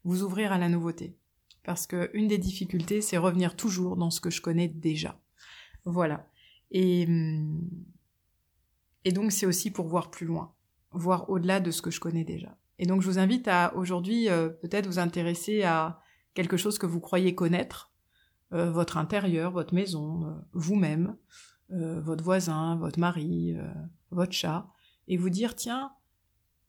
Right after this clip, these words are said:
est-ce qu'il y a des choses de lui que j'avais jamais remarquées ?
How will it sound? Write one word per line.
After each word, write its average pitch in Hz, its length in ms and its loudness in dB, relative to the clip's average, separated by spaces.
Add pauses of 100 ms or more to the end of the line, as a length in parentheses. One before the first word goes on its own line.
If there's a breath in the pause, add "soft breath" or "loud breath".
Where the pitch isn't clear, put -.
(100)
est-ce 185 140 -4
qu'il - 80 4
y 294 40 4
a - 0 -
des 196 120 2
choses 254 280 0
de 185 80 4
lui 196 300 2
que 170 300 0
j'avais 165 260 0
jamais 196 280 2
remarquées ? 190 760 2